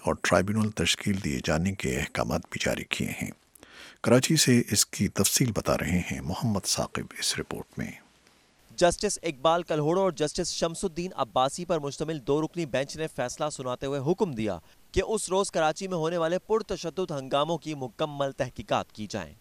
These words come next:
Speaker 2: سندھ حکومت ان واقعات کی تحقیقات کے لیے ٹریبونل قائم کرے،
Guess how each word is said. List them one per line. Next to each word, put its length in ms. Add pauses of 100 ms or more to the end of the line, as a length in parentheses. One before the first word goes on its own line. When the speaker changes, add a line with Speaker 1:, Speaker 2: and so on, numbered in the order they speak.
(140)
Speaker 2:
سندھ 200
حکومت 380
ان 140
واقعات 420
کی 120
تحقیقات 420
کے 80
لیے 80
ٹریبونل 360
قائم 220
کرے، 220